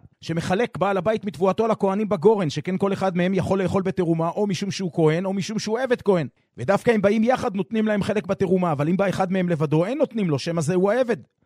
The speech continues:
סובר התנא של המשנה הזו שאין חולקים תרומה לעבד של כהן, אלא אם כן רבו עמו, כדי שלא יבואו לטעות בו שהוא כהן ויעלו ליוחסין.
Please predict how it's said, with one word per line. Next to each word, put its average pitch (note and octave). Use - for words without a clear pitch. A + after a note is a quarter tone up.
סובר C#3+
התנא G3
של F3+
המשנה F#3
הזו G3+
שאין G#3
חולקים G#3+
תרומה G#3
לעבד G3
של G3
כהן, A3+
אלא G#3+
אם G3
כן G#3+
רבו G3+
עמו, G#3
כדי B2+
שלא F3
יבואו G#3+
לטעות G#3+
בו F3+
שהוא F#3+
כהן A3
ויעלו G3+
ליוחסין. F3+